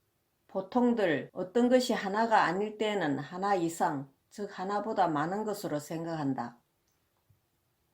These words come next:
단수가 아닌 것은 모두 복수라고 생각한다. 하지만 실제 경험 속에서 우리의 삶은 복수만도 아니고 단수만도 아니다.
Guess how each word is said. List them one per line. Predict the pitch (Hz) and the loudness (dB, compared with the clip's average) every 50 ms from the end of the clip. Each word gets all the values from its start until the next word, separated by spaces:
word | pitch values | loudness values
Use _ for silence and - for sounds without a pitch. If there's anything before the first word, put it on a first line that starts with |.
| _ _ _ _ _ _ _ _ - | _ _ _ _ _ _ _ _ -8
단수가 | - 214 240 247 247 247 - 220 185 180 | -2 2 2 2 2 2 4 8 10 10
아닌 | 170 160 160 170 185 185 | 10 10 8 4 0 0
것은 | 185 185 175 175 - 160 139 135 139 - - _ - | 2 0 0 0 0 -2 -2 -2 -4 -6 -14 _ -4
모두 | 170 175 196 208 208 208 190 196 | 0 2 2 2 2 0 -2 -2
복수라고 | - 208 202 - - - 233 220 202 175 160 151 | -4 -6 -6 -6 -6 -4 0 0 0 0 0 -2
생각한다. | - - 156 156 147 151 147 156 143 139 131 117 123 139 - _ _ _ _ _ _ _ _ _ _ _ | -4 -4 -4 -4 -4 -4 -4 -4 -4 -4 -4 -4 -6 -10 -12 _ _ _ _ _ _ _ _ _ _ _
하지만 | - - 240 240 233 226 208 190 185 185 | -6 -4 -2 0 0 2 2 2 2 0
실제 | - - 262 254 240 254 247 240 233 | -2 -2 -4 -2 0 2 2 2 2
경험 | 233 233 247 254 247 233 208 | 2 4 6 6 6 4 2
속에서 | 196 - 190 170 170 170 - - 147 131 127 127 - | 0 -2 -2 0 -2 -2 -2 -2 -2 -2 -2 -4 -6
우리의 | - 175 180 208 214 214 | -6 -4 -2 -2 -2 -2
삶은 | 214 214 - 214 208 208 196 180 160 143 147 - | -4 -4 -4 -4 -2 -2 -2 -4 -4 -6 -6 -6
복수만도 | - 202 202 - - - 233 214 190 175 165 156 156 | -8 -10 -10 -10 -8 -4 -2 -2 -2 -2 -2 0 2
아니고 | 143 143 151 151 147 147 139 127 120 - - _ _ _ _ _ _ | 2 2 0 0 -2 -2 -4 -4 -4 -8 -14 _ _ _ _ _ _
단수만도 | - 196 208 220 220 - 208 175 165 165 160 156 160 160 151 | -6 -6 -6 -6 -6 -6 -6 -4 -4 -4 -2 -2 -2 -4 -4
아니다. | - - 139 143 151 156 147 151 135 139 - | -4 -2 -2 -4 -4 -4 -4 -6 -8 -8 -10